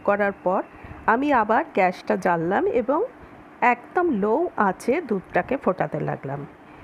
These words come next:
এরপরে দেখতে পেলাম আস্তে আস্তে সেই ছানার বলগুলো সাইজে বড় হতে লাগলো, অর্থাৎ দুধ ঢুকতে লাগলো। এই অবস্থায় কিছুক্ষণ ফোটানোর পর আমি দেখতে পেলাম মোটামুটি ছানার পায়েস তৈরি।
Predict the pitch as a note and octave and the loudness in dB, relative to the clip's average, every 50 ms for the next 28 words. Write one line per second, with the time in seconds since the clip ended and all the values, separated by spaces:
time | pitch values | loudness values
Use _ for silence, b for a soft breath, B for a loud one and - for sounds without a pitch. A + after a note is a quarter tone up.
0 | B B - D4 D#4+ D4+ - F4+ F#4 F#4 F4+ C#4 C#4 C#4 C#4 - - D#4 D4+ D4+ | B B 0 0 0 2 2 2 2 2 0 0 0 -2 -2 -2 -4 -2 0 0
1 | D4 C#4+ D4 D4 C4+ G#3 G#3 - - - A#3+ A3+ A3+ A3+ - - - C4 C4+ - | 2 2 2 2 2 0 0 0 -2 0 0 0 0 0 -2 0 0 0 0 0
2 | - C4 C4 B3 - - A3 G#3 G#3 G#3+ A3+ A3 G3 - F#3 F#3 F3 F3 F3+ - | -2 -4 -4 -4 -4 -2 0 0 2 2 0 0 0 0 0 0 0 0 0 -2
3 | F#3+ G3+ G#3+ D4 - - - E3 D#3 D#3+ D#3+ F3+ A3+ F4 - - G#3 F#3+ F#3+ F#3 | -2 -2 -2 -2 0 0 0 0 0 -2 -2 -2 -2 -2 -4 -2 0 0 0 0
4 | G3 F#3+ F#3+ - - - D#3 D3+ D3+ D3 - - C#3+ C#3+ D3+ - - - B B | 0 -2 -4 -6 -8 -6 -6 -4 -4 -4 -6 -6 -6 -6 -6 -8 -8 -12 B B
5 | B B B B G#3+ A#3+ A#3+ - C#4 D#4+ F#4 D#4+ A3+ - - A#3+ B3 C#4 C#4+ G#3 | B B B B 2 2 2 2 2 2 2 2 0 -2 -2 0 2 2 0 -2
6 | F3+ - - - - - - - D#3 A#2+ C#3 C#3 B2+ - - A#2 G#2+ - - - | -4 -8 -12 -14 -14 -12 -8 -4 -4 -2 -2 -2 -4 -6 -8 -8 -6 -6 -6 -8
7 | - B B B B B B B C4+ D4 F4+ G4 G4 D#4 C4+ B3 C4 C4 - - | -8 B B B B B B B 2 4 4 4 4 4 2 2 0 -2 0 0
8 | - C4 C4+ C4+ - - C4 - - D#4+ D#4+ - - - - B3+ A3+ G3+ G3+ A3 | 0 2 0 0 -2 -4 -6 -4 -4 -6 -6 -6 -8 -8 -4 -2 0 0 0 -4
9 | A#3 - - - - - - - - - - B3 A3+ A3+ - G#3 F#3+ F#3 F#3 F#3 | -6 -8 -14 -20 -20 -20 -20 -20 -18 -4 0 0 0 2 2 0 0 0 0 -2
10 | F3 F3 - - - F3+ F3 G#3+ C4+ E4+ - - - - - - - - - - | -2 -4 -4 -2 0 0 2 2 0 -2 -4 -8 -20 -20 -20 -20 -20 -20 -20 -20
11 | - - - - G3 G3 G3 G3 F#3+ F3 E3+ - - F#3+ F#3 - F#3+ F#3 F#3 G#3 | -20 -8 -4 -2 0 0 0 0 0 -2 -2 -4 -4 -6 -4 -2 0 0 2 2
12 | A#3 C4+ C#4 C4 G#3 G3+ - B3 A#3+ B3+ C#4 C#4 C#4 - F#4 F#4+ F#4+ - - A3 | 2 2 0 0 -2 -2 0 0 0 2 2 0 0 0 0 0 0 -2 -2 0
13 | G3 F#3+ G3 G3+ G3 - F#3+ F3+ E3+ F#3+ - - - - E3+ E3 D#3 D#3 - A#3 | 0 0 0 -2 0 0 2 2 2 0 -2 -8 -8 -6 -4 -4 -4 -4 -4 -4
14 | F4+ | -6